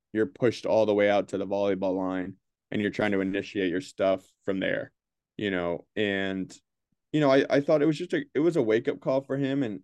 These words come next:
and he missed a shot early and just seemed to kind of, um, I don't know, just kind of went into a shell a little bit.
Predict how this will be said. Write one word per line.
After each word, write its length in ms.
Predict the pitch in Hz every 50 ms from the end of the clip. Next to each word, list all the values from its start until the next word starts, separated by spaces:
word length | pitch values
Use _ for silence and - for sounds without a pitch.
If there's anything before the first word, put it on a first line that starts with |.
| -
and 300 | 113 117 113 110 110 - - _ _ -
he 120 | 123 120
missed 260 | 117 127 143 156 -
a 60 | 156 143
shot 300 | - - 143 135 135 120
early 440 | 104 104 113 120 123 123 123 127 - _ _ _ _ _ _ _ _ _ _ _ - -
and 480 | 107 107 101 98 101 101 101 98 98
just 260 | 95 127 131 127 -
seemed 220 | - 135 127 123 110
to 80 | 107
kind 240 | - - 123 117 110
of, 140 | 107 98 87 - _ _ _ _ _ _ _ _ _ _ _ _ -
um, 640 | 98 101 98 98 95 95 95 92 92 90 95 - - _ _ _ _ _ _ _ _ _ _ _ _ - 127
I 40 | 127
don't 100 | 139 143
know, 80 | 131
just 220 | 110 113 - - -
kind 160 | - 147 127
of 80 | 123
went 120 | 123 131 117
into 160 | 123 131 117
a 60 | 101
shell 440 | - - - 113 113 117 120 127 - _ _ _ -
a 40 | 98 107
little 200 | 113 113 113 110
bit. 320 | 110 113 117 120 - -